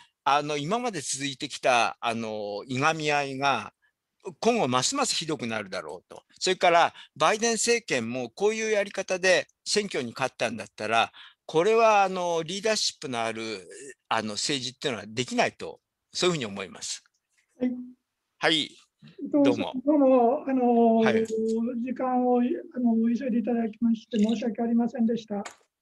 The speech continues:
Speaker 2: で、
Speaker 1: はい。
Speaker 2: せっかくの機会ですので、少し時間を延長いたしまして、
Speaker 1: はい。
Speaker 2: 質疑を行いますが、えー、
Speaker 1: はい。
Speaker 2: 村西さん、いかがでしょうか？質問ござい-、あるいはコメントみ-、ございますか？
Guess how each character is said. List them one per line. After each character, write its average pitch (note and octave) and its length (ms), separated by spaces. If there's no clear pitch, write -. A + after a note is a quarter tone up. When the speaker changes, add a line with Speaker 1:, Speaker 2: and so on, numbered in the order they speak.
Speaker 2:
で、 C#4 40
Speaker 1:
は C#4 80
い。 C4 60
Speaker 2:
せ B3+ 80
っ B3+ 260
か D#4 160
く E4+ 80
の D#4+ 100
機 - 140
会 D#4 180
で D#4 120
す - 120
の A#3+ 120
で、 A#3 120
少 D4 240
し - 140
時 B3 100
間 C4 260
を B3+ 120
延 B3+ 180
長 C#4 220
い - 60
た D4+ 120
し - 140
ま D4 120
し B3+ 140
て、 - 140
Speaker 1:
は D#3 120
い。 B2+ 140
Speaker 2:
質 B3 100
疑 C4+ 80
を A#3 180
行 C4 140
い B3+ 220
ま B3+ 160
す B3+ 160
が、 B3 340
え - 20
ー、 A#3+ 40
Speaker 1:
は - 60
い。 A#3+ 200
Speaker 2:
村 C#4 280
西 - 200
さ C#4 240
ん、 A#3+ 140
い A3+ 40
か G4 120
が F#4+ 80
で F#4 100
し D4+ 100
ょ C#4 40
う - 40
か？ A#3+ 200
質 - 180
問 D4+ 160
ご C#4 140
ざ D4+ 80
い-、 - 20
あ C#4 60
る F4 80
い - 20
は - 60
コ C4+ 80
メ D4+ 100
ン - 80
ト F#4 80
み-、 C#4 180
ご B3 100
ざ C4 140
い D#4 60
ま E4 100
す - 140
か？ D#4 160